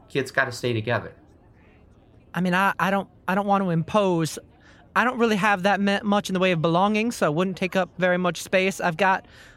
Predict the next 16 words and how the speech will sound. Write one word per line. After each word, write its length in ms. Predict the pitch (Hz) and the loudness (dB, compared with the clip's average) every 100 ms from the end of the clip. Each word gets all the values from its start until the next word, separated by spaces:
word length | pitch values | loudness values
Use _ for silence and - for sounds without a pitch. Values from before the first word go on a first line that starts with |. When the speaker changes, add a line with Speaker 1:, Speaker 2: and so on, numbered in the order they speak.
| - | -4
Speaker 2:
uh, 220 | 185 160 - - | 0 0 -2 -4
I 80 | |
have 220 | 185 226 170 | 0 0 0
a 60 | |
sheet 340 | 160 - 240 - | -2 -2 -4 -2
of 120 | 170 | 0
newspaper. 760 | 185 233 - 240 240 294 320 - - - - - - - _ _ - - - _ _ - _ - - - | 2 0 0 0 0 0 -4 -6 -20 -20 -20 -20 -20 -20 _ _ -20 -20 -20 _ _ -20 _ -20 -20 -16
<sighs> 40 | - - - - - - | -14 -12 -14 -16 -14 -2
End 180 | 240 254 | 4 6
of 100 | 262 | 6
list. 140 | 208 147 | 4 6
Speaker 1:
Well, 260 | 143 156 - - | 6 4 0 -2
Speaker 2:
That's 200 | 214 214 | 0 2
all 160 | 220 226 | 4 4
I 80 | |
have. 380 | 208 151 143 - | 2 2 -2 -4